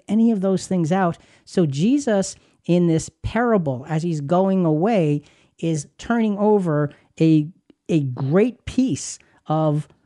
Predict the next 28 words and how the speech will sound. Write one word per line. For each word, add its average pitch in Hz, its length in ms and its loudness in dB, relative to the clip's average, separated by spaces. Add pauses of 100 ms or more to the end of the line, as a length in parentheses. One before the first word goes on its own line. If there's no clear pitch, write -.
(140)
of 147 360 -2 (760)
what - 460 0
he's 196 200 2
leaving 208 200 0
behind. 196 380 -2
Everything 226 580 -4
is 202 100 0
now 196 240 2
in 202 80 2
the 196 80 2
hands 170 240 2
of 160 100 -4
these 180 160 -4
servants. 285 520 -8 (960)
So, 185 300 2 (440)
uh, - 200 -8
Jonathan, 220 400 2
let's, 359 220 0
let's 254 200 0
take 302 160 0
a 262 40 2
look 180 180 2
i-, - 100 -20
in, - 640 0
in 190 120 8
terms 220 340 2
of 147 80 0
that. 127 280 -6